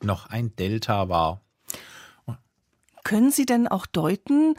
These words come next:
Speaker 2: ob zum Beispiel in einem Film wie, äh, Jurassic Park die realistisch gelaufen sind, die Dinos, oder ob das alles nur Film ist und Sie lehnen sich zurück und lächeln und sagen, „Muss alles ganz anders gewesen sein“?
Speaker 1: Letzteres trifft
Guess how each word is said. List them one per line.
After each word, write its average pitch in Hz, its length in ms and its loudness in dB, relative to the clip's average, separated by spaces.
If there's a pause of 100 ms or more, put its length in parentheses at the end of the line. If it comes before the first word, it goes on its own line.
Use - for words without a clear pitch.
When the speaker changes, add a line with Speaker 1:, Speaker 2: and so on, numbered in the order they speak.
(300)
Speaker 2:
ob - 180 -2
zum 220 140 0
Beispiel 208 300 2
in - 40 2
einem 202 160 0
Film 226 320 2
wie, 202 280 2
äh, 180 220 0
Jurassic 180 540 -2
Park 190 440 -2
die 202 160 0
realistisch 196 680 2
gelaufen 190 500 2
sind, 254 220 0
die 233 120 -2
Dinos, 240 460 2
oder 202 240 0
ob - 140 -4
das 185 200 -4
alles 185 300 -2
nur 185 100 -2
Film 208 320 -2
ist 214 140 -6
und 202 100 -6
Sie 196 100 -4
lehnen 185 400 -2
sich - 160 -6
zurück 196 260 -6
und 175 120 -4
lächeln 180 260 -2
und - 20 -6
sagen, 160 220 -2 (360)
„Muss 175 220 2
alles 160 240 0
ganz 160 180 -2
anders 127 300 -6
gewesen 135 420 -4
sein“? - 240 -10 (880)
Speaker 1:
Letzteres 123 720 2
trifft - 380 -8